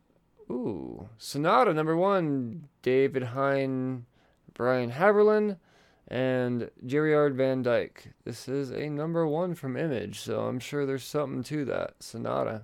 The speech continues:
Covers look interesting. Unnatural, number ten, Maraca Andolfo. Ah, yeah, uh, a super fucking weird book.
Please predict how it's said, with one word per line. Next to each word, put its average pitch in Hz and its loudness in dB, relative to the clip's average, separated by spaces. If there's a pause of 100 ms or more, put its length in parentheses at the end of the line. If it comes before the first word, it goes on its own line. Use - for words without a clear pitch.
(100)
Covers 180 -4
look 104 -6
interesting. 113 -10 (1500)
Unnatural, 165 2
number 165 0
ten, 185 -2
Maraca 156 2
Andolfo. 160 2 (840)
Ah, 135 2
yeah, 113 2 (300)
uh, 123 4
a 123 0
super 131 -8
fucking 95 -6
weird 90 -8
book. 85 -8